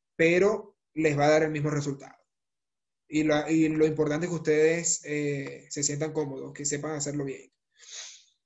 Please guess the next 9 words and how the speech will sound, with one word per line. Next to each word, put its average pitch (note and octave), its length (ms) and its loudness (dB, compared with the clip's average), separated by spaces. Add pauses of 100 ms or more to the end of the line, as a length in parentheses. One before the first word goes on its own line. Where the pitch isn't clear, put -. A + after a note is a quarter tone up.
(500)
Eh, D#3+ 1080 4
ok, F3+ 160 0 (100)
chicos, - 640 -6 (120)
vamos E3 420 -2
con E3+ 180 -2
este E3 200 -4
segundo D#3+ 260 0
ejercicio. D#3 360 0
Dice, - 460 -4